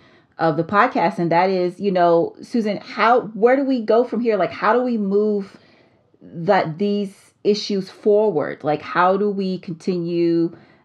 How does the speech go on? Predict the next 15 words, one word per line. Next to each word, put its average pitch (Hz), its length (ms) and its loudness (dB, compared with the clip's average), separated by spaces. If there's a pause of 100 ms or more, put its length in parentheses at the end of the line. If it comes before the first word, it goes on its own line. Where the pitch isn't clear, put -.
(120)
um, - 400 -4
as 190 160 -4
therapists, 185 500 0
but 175 80 -2
also 180 280 0
individuals 190 680 0
who, 170 340 -4
you 180 160 -4
know, 165 140 0
need 202 400 -2
or 170 80 0
seek 190 300 -6
mental 170 240 -4
health 156 180 -2
care? 185 500 -2